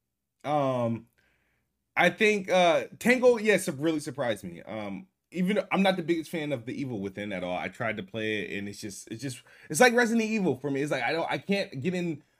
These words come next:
I can't get through a Resident Evil game, no matter how short, how easy. I just, their games don't really vibe with me. Um, so Evil Within was almost like the same scenario. It's just like, uh,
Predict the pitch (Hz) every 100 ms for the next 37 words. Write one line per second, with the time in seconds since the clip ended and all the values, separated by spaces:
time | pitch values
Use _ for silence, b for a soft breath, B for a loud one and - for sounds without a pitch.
0 | - - - 208 214 202 - _ _ 110
1 | 170 190 - - 185 196 175 131 139 151
2 | 147 156 151 151 139 127 139 143 120 104
3 | 160 180 - 156 147 131 _ _ _ -
4 | 151 139 151 120 135 131 b b - 135
5 | 156 151 - 110 110 156 143 110 160 180
6 | 165 101 123 131 135 98 113 120 104 117
7 | 127 139 92 90 - 78 76 _ _ _
8 | - 127 123 113 110 95 _ _ _ -
9 | 165 147 123 - 185 185 170 147 190 196
10 | 170 135 135 156 151 - 147 - 135 160
11 | 147 135 135 135 156 139 123 127 - 120
12 | 95 196 226 208